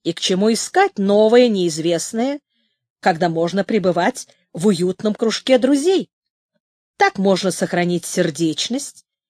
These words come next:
и не бояться натолкнуться на рифы непонимания. Очень лукавые успокоения.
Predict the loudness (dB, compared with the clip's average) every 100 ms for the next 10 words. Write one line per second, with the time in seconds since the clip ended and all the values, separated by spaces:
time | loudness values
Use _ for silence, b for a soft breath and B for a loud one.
0 | _ _ 0 4 4 4 2 0 0 0
1 | 0 0 -2 -4 -6 -6 -6 -4 -2 -2
2 | _ _ -2 0 0 -4 -2 -2 0 0
3 | 2 0 -2 -6 -14 -20 _ _ _ _
4 | _ _ _ _ _ _ _ _ _ _
5 | _ _ _ 2 4 4 0 -4 -2 0
6 | -2 0 2 2 0 -2 -4 -6 -4 -2
7 | -2 -4 -6 -10 -12